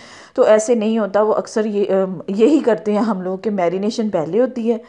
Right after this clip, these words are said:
फिर असेंबलिंग वाली या जो पहले से फ्रिज में रखने वाली चीज़ें होती हैं फिर वो बनाई जाती हैं,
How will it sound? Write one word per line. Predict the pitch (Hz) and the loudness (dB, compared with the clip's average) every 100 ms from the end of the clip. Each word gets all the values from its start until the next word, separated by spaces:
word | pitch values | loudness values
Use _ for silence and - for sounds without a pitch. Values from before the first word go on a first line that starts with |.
| - - - - | -20 -20 -20 -2
फिर | 254 | 2
असेंबलिंग | 254 226 196 208 226 | 2 2 0 -2 0
वाली | 220 214 | 2 2
या | 214 202 | 2 2
जो | 196 196 | 0 0
पहले | 202 196 208 | 2 2 2
से | 233 240 | 2 0
फ्रिज | - - 208 220 196 | -2 -6 -2 -2 -2
में | 208 208 | -2 -2
रखने | 190 208 | -2 -2
वाली | 202 202 | -2 -4
चीज़ें | 202 190 190 | -4 -6 -6
होती | 190 190 | -6 -6
हैं | 190 | -4
फिर | 180 | -4
वो | 170 190 | -2 -2
बनाई | 202 202 | -2 -2
जाती | 196 196 196 | 0 -2 -2
हैं, | 233 | -6